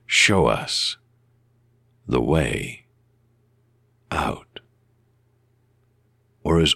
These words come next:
all this just what we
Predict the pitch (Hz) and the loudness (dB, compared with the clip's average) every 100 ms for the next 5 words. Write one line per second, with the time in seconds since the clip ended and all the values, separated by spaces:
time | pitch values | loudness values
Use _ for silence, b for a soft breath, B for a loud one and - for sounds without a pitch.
0 | - 104 156 180 139 107 57 53 - - | 0 2 4 2 2 2 0 -2 -2 -2
1 | - B B B B B - 95 - 104 | -6 B B B B B 0 0 0 -2
2 | - 98 92 95 98 101 | -2 -2 0 2 2 0